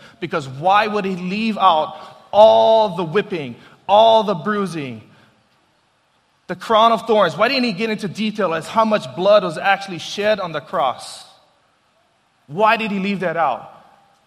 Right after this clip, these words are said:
But as I read this verse, I am triggered because all I hear is, "Man,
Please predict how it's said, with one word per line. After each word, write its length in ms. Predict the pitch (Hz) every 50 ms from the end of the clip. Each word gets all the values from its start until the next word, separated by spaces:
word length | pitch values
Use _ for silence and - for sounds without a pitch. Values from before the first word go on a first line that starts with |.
| _ _
But 100 | - 160
as 160 | 165 160 156
I 60 | 185 160
read 420 | 156 147 165 196 208 202 190 160
this 400 | 175 190 170 175 - - - - -
verse, 600 | - 135 160 180 170 143 123 - - - - - - _ _ _ _ _ _ _
I 120 | - 151 147
am 120 | 139 131
triggered 460 | - - - 208 214 185 160 160 139
because 260 | 143 139 139 151 131
all 200 | 131 127 151 160
I 100 | 160 156
hear 240 | 143 135 165 156 147
is, 240 | 135 123 120 117 - _ _ _ _ _ _ _ -
"Man, 360 | 220 220 202 180 165 135